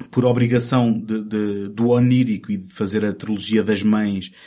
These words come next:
vi o Inferno, eh, e A Mãe das Lágrimas. Ahm, e depois também acabei por ver, eh, aqui, ahm,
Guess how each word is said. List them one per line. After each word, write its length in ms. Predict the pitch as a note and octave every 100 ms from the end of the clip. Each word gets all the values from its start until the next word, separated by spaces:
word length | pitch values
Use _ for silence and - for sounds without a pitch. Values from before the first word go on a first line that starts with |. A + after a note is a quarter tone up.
| -
vi 180 | F#2 A2
o 100 | A2
Inferno, 680 | A2+ A2 A#2+ A2+ G2 F#2+ F2 F2+
eh, 260 | G#2 G2
e 340 | - A2 G#2+ G#2+ G2
A 100 | G2+
Mãe 180 | G#2+
das 160 | G#2 G#2+
Lágrimas. 580 | A#2 B2+ C#3 D#3+ E3+ - _ - - - -
Ahm, 300 | C3+ C3+ C#3+
e 120 | - E3
depois 300 | - D#3+ D#3
também 280 | D#3 D#3
acabei 320 | D3+ D3+ D3 D3
por 180 | -
ver, 460 | B2+ C#3 C#3+ C#3+ C#3
eh, 360 | C3+ C3 - B2+
aqui, 560 | A#2+ C3+ C3 C3 C3 A2
ahm, 640 | A#2 A#2 A#2+ A#2 A#2 B2+